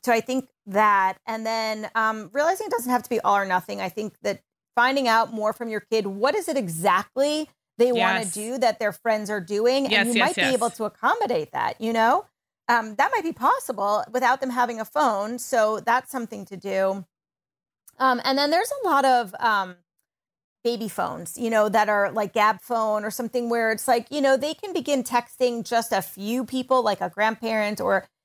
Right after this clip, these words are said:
Speaker 2: Yeah.
Speaker 1: um, a parent. And that's actually, you know, they're very, very limited phones. And I'm not saying that I would recommend that for everyone,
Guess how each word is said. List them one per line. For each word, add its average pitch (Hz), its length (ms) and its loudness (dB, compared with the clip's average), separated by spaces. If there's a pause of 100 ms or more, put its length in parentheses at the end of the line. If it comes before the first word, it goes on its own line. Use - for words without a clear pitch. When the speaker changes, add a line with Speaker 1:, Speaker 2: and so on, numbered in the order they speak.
(160)
Speaker 2:
Yeah. 208 300 2
Speaker 1:
um, 190 120 -6
a - 80 -2
parent. 247 600 0
And 254 140 2
that's 349 200 2
actually, 339 560 0 (380)
you 302 120 2
know, 220 380 4 (360)
they're 302 160 0
very, 359 400 0
very 330 240 0
limited 240 460 2
phones. 208 380 -4
And 240 80 -4
I'm 220 100 -4
not 226 200 -2
saying 247 200 -6
that 208 220 -2
I 208 140 4
would 196 180 -2
recommend 202 360 -2
that 202 140 -2
for - 180 -4
everyone, 240 640 2